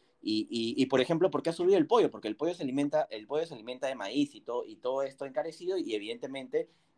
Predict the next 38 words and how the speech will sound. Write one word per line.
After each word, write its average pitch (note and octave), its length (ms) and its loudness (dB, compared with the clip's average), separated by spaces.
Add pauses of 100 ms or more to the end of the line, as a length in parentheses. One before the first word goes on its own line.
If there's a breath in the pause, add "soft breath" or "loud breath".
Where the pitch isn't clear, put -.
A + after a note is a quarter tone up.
eh, G#2 160 0
genera, B2 480 4
genera A#2+ 260 0
un C3 80 2
costo C3+ 300 -2
mayor A2 300 0
para C3 140 0
la A#2+ 120 0
gente A#2+ 320 -10
que, G2 300 0 (100)
que, F#2 360 -4
que F#2+ 160 0
vende A#2+ 220 4
pollo, C#3 380 6
¿no? B2 240 -2 (340 soft breath)
Y, A#2 160 -2
y, B2+ 120 4
por B2+ 160 4
ejemplo, D3+ 260 2
yo E3 100 8
les F3+ 120 6
recomiendo C#3+ 340 4
una D#3+ 140 4
fuente D3+ 420 4 (640)
directa, E3 540 4
que - 80 -14
es C#3+ 60 -8
la D#3 80 -4
mejor B2+ 200 -8
fuente C#3+ 240 -4
que - 120 -12
podemos B2+ 260 0
tener. B2 360 -2
El A#2 180 2
B D#3+ 100 6
C F#3 120 2
R E3+ 180 0
P F3 260 -2